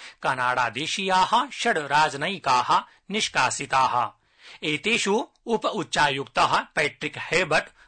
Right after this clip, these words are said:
प्रथमः सचिवः मैरी कैथरीन लेन रॉस डेविड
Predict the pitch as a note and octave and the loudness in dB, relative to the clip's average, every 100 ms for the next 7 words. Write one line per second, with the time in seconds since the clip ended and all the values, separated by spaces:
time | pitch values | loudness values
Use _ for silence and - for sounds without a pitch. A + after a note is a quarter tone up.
0 | - F#3 D#3+ F#3+ A3+ G#3+ - E3 E3+ D3+ | -6 -4 0 2 4 4 0 -2 -4 0
1 | C3+ C3 A3+ - - - E3+ E3+ G3 C#3+ | 2 2 -2 -4 -20 -14 -4 -2 0 -2
2 | B2+ D#3+ C#3 - F3 D#3+ G#3 - _ C#3+ | -4 -2 -2 0 0 0 -6 -20 _ -4
3 | C#3+ F#3+ A3 C4+ - - D#3+ F#3+ - C#3 | 0 2 0 -4 -10 -4 -2 -2 -4 -6
4 | B2 E3 D3 F3 | 0 0 0 -2